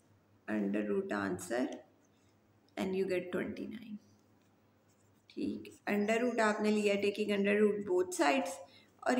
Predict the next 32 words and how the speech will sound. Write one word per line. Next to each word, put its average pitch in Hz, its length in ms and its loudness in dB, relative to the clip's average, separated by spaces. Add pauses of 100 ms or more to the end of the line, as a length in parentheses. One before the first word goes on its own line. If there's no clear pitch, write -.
ये 240 60 2 (120)
आपके 196 180 -2 (120)
पास 190 260 -2
आ 180 140 0 (100)
गया, 185 240 0 (920)
अ, 170 340 -4 (880)
ट्वेंटी 190 360 -2
नाइन 180 340 -2
answer। 160 500 -2 (400)
ठीक 233 140 -4
है, 277 60 8
आपने 262 280 4
mention 220 460 2
करना 185 260 0
है 180 120 -4 (240)
क्योंकि 269 300 2
triangle 254 500 4
जो 262 80 2
है 247 120 0
ना 247 120 2
आपको 247 200 0
पता 247 180 0
है 247 60 2
जब 254 160 0 (100)
under 233 240 4
root 269 200 2
हम 254 180 0
लेते 220 240 0
हैं 220 100 2
तो 240 80 -2
हमारी 226 340 0
plus 208 260 0